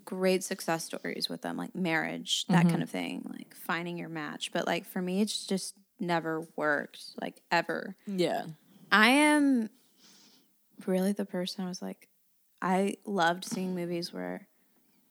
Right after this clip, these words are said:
Speaker 1: people would kind of introduce themselves at, like, a bookstore
Speaker 2: Mm-hmm.
Speaker 1: or a coffee shop or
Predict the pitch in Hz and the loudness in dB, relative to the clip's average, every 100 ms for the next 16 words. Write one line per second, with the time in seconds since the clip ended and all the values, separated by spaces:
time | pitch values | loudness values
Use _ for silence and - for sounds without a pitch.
0 | _ _ _ - 196 185 180 175 - 190 | _ _ _ -16 -8 -4 -4 -4 -8 -4
1 | 185 180 185 185 170 160 180 180 170 180 | -2 -2 -4 -4 -4 -4 -6 -4 -4 -2
2 | 185 180 175 170 156 - - 196 208 214 | -4 -6 -6 -6 -10 -10 -6 -4 -2 -4
3 | 226 208 190 170 156 190 185 185 175 165 | 0 6 6 6 0 2 0 2 -2 -2
4 | 180 - 185 190 190 - 165 160 160 | -4 -4 0 2 0 -2 -2 -2 -4